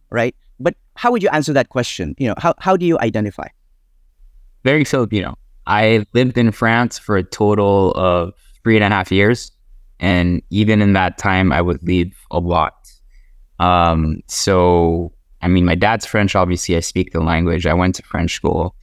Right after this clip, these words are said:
Speaker 2: uh, in the Philippines. Um, but in terms of who I am, my passions, my beliefs and everything, I do think I'm very, very Filipino.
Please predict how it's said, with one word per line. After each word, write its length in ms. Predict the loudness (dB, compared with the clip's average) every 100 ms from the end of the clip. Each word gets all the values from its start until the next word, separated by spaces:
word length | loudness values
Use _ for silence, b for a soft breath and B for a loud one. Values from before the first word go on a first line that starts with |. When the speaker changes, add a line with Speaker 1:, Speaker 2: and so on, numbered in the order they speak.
| -20 -20 -10 -2
Speaker 2:
uh, 160 | -2 0
in 160 | 0
the 60 | 0
Philippines. 720 | 0 -2 -2 -4 -6 -8 -14 -20 -20 _ -20 -4
Um, 520 | 0 2 2 0 -2 -2
but 160 | -2 -4 -16 _
in 140 | -2 -2
terms 420 | 0 0 0 2
of 400 | 2 2 -2 -8 -20 -20 -20 -16
who 240 | -2 0
I 100 | 2
am, 440 | 2 2 2 2 2
my 160 | 0
passions, 1080 | 0 -2 -2 -2 -2 -2 -8 -20 -20 -16 -6
my 120 | -4
beliefs 500 | -2 0 0 -2 -4
and 80 | -2
everything, 440 | 0 -2 -2 -2 -2
I 100 | -4
do 200 | -2 -4
think 260 | -2 -2
I'm 180 | -2 -4
very, 280 | -2 -2 0
very 200 | -2 -4
Filipino. 420 | -4 -6 -6 -12